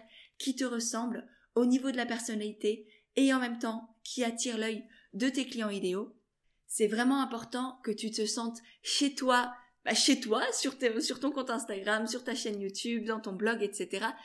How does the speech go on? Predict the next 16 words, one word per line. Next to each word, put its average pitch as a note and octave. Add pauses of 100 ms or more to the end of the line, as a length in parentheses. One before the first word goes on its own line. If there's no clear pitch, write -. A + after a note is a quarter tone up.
(320)
que A#3
ça A#3+
te A#3+
ressemble, A#3+ (280)
que A#3+
tu A#3+
aies A#3+
envie B3+
de G#3+
le G#3+
développer, A#3
d'y G3
créer, A#3
que -
ce G#3+
soit A#3